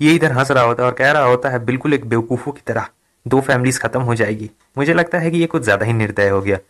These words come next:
अगले सीन में हमें याओ को दिखाया जाता है जो कि अपने घर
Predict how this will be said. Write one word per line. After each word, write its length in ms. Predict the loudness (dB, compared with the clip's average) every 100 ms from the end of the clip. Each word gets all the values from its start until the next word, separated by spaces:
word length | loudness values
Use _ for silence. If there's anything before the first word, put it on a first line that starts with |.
| _
अगले 180 | 2 2
सीन 160 | 2 0
में 100 | 2
हमें 120 | 4
याओ 200 | 4 2
को 80 | 0
दिखाया 260 | -4 -4
जाता 220 | -2 0 0
है 60 |
जो 140 | 2 0
कि 140 | 0
अपने 200 | -4 -2
घर 240 | -2 -2